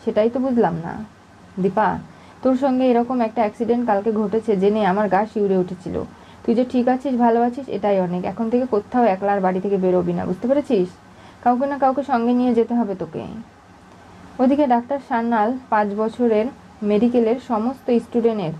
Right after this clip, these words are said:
কলেজে থাকা নামগুলো চেয়ে পাঠিয়েছিল, আর তার কারণে পাঁচ বছরের আশেপাশের যত নামি দামি থেকে শুরু করে গ্রামগঞ্জের কলেজ আছে, সবগুলোতেই ডাক্তারের নামের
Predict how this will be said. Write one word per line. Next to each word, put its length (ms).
কলেজে 480
থাকা 300
নামগুলো 460
চেয়ে 160
পাঠিয়েছিল, 540
আর 180
তার 180
কারণে 340
পাঁচ 240
বছরের 400
আশেপাশের 640
যত 220
নামি 220
দামি 280
থেকে 200
শুরু 240
করে 240
গ্রামগঞ্জের 580
কলেজ 300
আছে, 240
সবগুলোতেই 760
ডাক্তারের 600
নামের 360